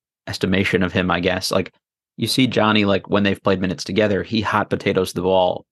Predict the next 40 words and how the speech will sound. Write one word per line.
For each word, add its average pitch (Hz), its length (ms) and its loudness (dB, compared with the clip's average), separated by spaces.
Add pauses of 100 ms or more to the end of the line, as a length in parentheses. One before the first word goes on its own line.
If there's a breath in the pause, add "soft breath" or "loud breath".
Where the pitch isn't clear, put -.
Brad, 98 240 -2
back 98 180 -2
to 104 60 0
Brad 92 320 0
immediately 92 500 0
and 90 140 -6
kinda, 85 180 -2
like, - 320 -4 (160)
goes 90 220 0
through. 101 360 0 (1000 soft breath)
I, 110 180 -4 (200)
I 120 100 2
think 233 200 0
Brad 113 260 2
would 107 160 2
respect 104 460 0
a 117 60 2
guy, 95 220 0
like, 92 180 0
calling 90 320 0
his 98 160 -4
own 95 160 -2
number 92 460 -2
and, 95 120 -2
like, 92 140 -2
waving 95 380 0
him 98 180 -4
off. 90 360 -2 (100)
And, 101 260 -4
I - 60 0
mean, 120 140 2
not 107 180 2
every 92 180 2
time 95 220 -2
down 92 160 0
the 90 60 -6
court, 156 300 -2
but, 113 140 -2
like, 107 220 -4 (600)
I, - 60 -2